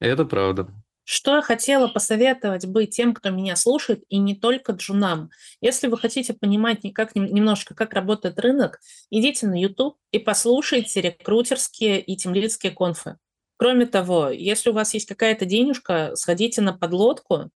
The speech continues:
Speaker 2: Подлодка выпускает замечательные конференции для тимлидов, их там порядка восьми штук. И одна у них была конфа для рекрутеров. Плейлист стоит порядка двух тысяч рублей. Я бы посоветовала потихонечку эти листы скупить и послушать, и начать с рекрутерского.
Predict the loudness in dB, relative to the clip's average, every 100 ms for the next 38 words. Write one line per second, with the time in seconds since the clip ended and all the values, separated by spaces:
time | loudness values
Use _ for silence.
0 | -10 2 2 2 -4 -4 -4 0 0 0
1 | -2 -4 -2 -2 -4 -6 -4 -2 0 0
2 | 0 -2 0 -2 0 -2 -2 -2 0 -2
3 | -2 -4 -2 2 0 0 -2 -4 -2 -2
4 | -2 0 -2 -2 -10 -20 _ -20 _ 0
5 | 2 4 4 2 2 2 4 4 4 2
6 | 0 0 -2 -2 0 0 -2 0 -2 0
7 | -2 -4 _ 0 2 2 0 0 0 2
8 | 2 2 0 -2 0 -2 -2 -6 -2 -2
9 | -2 -6 -2 -2 0 0 2 2 2 -2
10 | -4 -2 0 0 -2 0 0 0 -4 -2
11 | -2 -2 -4 -2 -4 -4 -6 -4 -2 -2
12 | -4 -4 -6 -6 0 -2 0 -4 -2 -2
13 | -4 -4 -6 -6